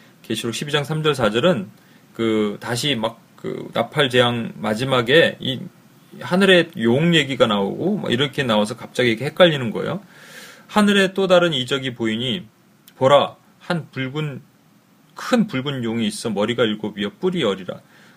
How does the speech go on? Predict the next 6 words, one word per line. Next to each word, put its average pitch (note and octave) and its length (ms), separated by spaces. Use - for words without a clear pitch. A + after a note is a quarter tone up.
그 D3+ 320
여러 C3+ 480
머리에 A2 420
일곱 B2 360
왕관이 B2+ 420
있는데 G#2+ 500